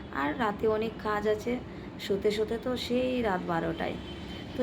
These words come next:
যাই হোক, আজকের ব্লগটা এখানেই শেষ করছি, আর বেশি বড় করছি না, অনেকটা বড় হয়ে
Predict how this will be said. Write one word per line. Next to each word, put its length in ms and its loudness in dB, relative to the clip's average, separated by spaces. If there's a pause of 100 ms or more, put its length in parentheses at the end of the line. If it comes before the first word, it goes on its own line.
(120)
যাই 220 6
হোক, 120 0 (240)
আজকের 320 -2
ব্লগটা 360 0
এখানেই 360 0
শেষ 160 0 (120)
করছি, 320 -2 (220)
আর 100 -2 (120)
বেশি 180 -2 (100)
বড় 140 2 (120)
করছি 280 -6
না, 140 -2
অনেকটা 260 -4 (100)
বড় 220 2
হয়ে 180 2